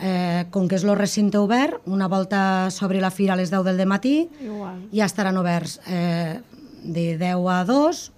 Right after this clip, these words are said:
Speaker 1: o com la Fira del Vi, de onze a dos, i després a la tarda se'ls ha marcat l'horari de,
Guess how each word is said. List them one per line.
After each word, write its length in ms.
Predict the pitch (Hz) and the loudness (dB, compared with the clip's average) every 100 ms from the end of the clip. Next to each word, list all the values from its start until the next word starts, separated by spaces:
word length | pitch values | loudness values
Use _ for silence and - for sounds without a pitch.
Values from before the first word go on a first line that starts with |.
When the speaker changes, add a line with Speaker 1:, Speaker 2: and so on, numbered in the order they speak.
| - | -8
Speaker 1:
o 380 | 185 180 175 165 | -2 0 0 -2
com 680 | 185 175 170 165 160 156 156 - - _ - | 0 2 2 0 -2 -4 -6 -12 -20 _ -4
la 140 | 180 | -4
Fira 240 | 180 196 185 | 0 0 0
del 140 | 185 | 0
Vi, 180 | 240 269 | 0 0
de 180 | 202 185 | 2 0
onze 400 | 185 180 190 180 | 2 0 0 0
a 100 | 185 | 0
dos, 380 | 233 269 294 - - - - - | 2 0 0 -6 -20 -20 -18 -2
i 120 | 208 | 0
després 360 | 196 190 185 185 | 0 0 -2 0
a 60 | |
la 140 | 185 180 | 0 2
tarda 680 | 208 214 254 262 254 220 | 0 2 2 2 2 0
se'ls 280 | 190 202 175 | -2 -4 -4
ha 60 | 185 | -4
marcat 260 | 185 185 | -4 -2
l'horari 340 | 190 185 196 214 | -2 0 0 0
de, 500 | 208 185 175 175 | 2 2 2 0